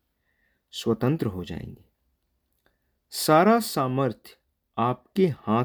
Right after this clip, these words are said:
में आ जाएगा, कोई भी आप पर हुक्म नहीं चला सकता।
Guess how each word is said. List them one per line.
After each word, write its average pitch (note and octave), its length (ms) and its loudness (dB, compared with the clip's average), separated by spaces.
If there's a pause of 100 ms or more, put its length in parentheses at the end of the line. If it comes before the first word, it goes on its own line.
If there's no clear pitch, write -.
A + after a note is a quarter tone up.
(120)
में G#2 120 2
आ F#2 120 -4
जाएगा, F2 480 -10 (1300)
कोई F#3 240 8
भी E3 160 0
आप C#3+ 280 -4
पर D3+ 100 -4
हुक्म C#3+ 500 -8
नहीं A2 360 -2
चला G2 280 -2
सकता। - 420 -16